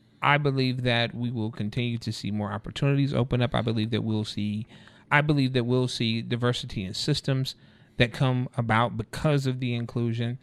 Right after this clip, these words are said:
And I, I, I really think that communities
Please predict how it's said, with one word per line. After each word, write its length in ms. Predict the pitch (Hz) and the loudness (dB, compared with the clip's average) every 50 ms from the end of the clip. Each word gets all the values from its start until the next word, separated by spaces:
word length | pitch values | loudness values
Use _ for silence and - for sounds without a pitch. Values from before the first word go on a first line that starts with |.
| - - - - - - _ _ - | -14 -20 -20 -20 -20 -20 _ _ 0
And 200 | 143 143 143 - - | 0 0 2 0 0
I, 320 | 143 143 - - 143 - - | -2 -2 0 -2 -2 -2 -2
I, 100 | - 135 | 0 0
I 20 | 135 143 | 0 0
really 420 | 139 135 147 170 190 196 196 185 | 0 2 2 2 4 4 2 0
think 420 | - - 180 165 123 113 - - - - - _ _ _ _ - | 0 0 0 0 0 -2 -6 -10 -16 -20 -20 _ _ _ _ -14
that 500 | - 131 131 135 123 120 117 117 - - _ _ - _ _ _ _ _ _ _ _ _ _ _ _ _ _ _ _ _ _ _ _ _ _ _ _ - _ _ - - | -8 -2 2 4 4 4 2 0 -4 -8 _ _ -20 _ _ _ _ _ _ _ _ _ _ _ _ _ _ _ _ _ _ _ _ _ _ _ _ -20 _ _ -8 0
communities 720 | - 165 160 156 160 165 170 175 175 175 180 185 - - | 2 4 6 6 4 4 4 2 2 2 0 -2 -4 -8